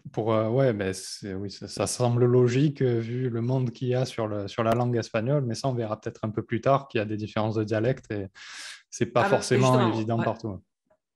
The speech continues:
Speaker 2: Tout à fait.
Speaker 1: Donc, euh, maintenant, on va peut-être se pencher sur l'aspect, euh, netlinking.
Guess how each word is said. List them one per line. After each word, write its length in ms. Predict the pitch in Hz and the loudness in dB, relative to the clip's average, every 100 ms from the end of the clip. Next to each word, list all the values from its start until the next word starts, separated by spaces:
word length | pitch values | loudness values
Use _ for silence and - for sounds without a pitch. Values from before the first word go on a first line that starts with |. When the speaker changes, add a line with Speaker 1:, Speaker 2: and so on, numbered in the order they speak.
| _ | _
Speaker 2:
Tout 120 | - 190 | -20 -14
à 60 | |
fait. 240 | 165 165 143 - - _ _ _ _ - | -8 -8 -8 -12 -20 _ _ _ _ -10
Speaker 1:
Donc, 400 | - 110 110 113 | -4 0 0 2
euh, 1120 | 123 117 113 110 107 104 104 101 101 104 104 104 | 2 4 6 6 4 4 2 2 2 0 -2 -4
maintenant, 400 | 104 107 120 143 | -4 -4 -2 0
on 20 | |
va 140 | 120 113 | -2 -4
peut-être 360 | _ - 135 | _ -6 -6
se 100 | - | -4
pencher 360 | - 123 113 151 | -2 -2 0 0
sur 180 | - 120 | 2 2
l'aspect, 400 | 110 - 127 123 | 2 2 2 4
euh, 140 | 110 | 2
netlinking. 720 | 110 113 - 113 113 180 170 | 0 -4 -4 -4 0 2 2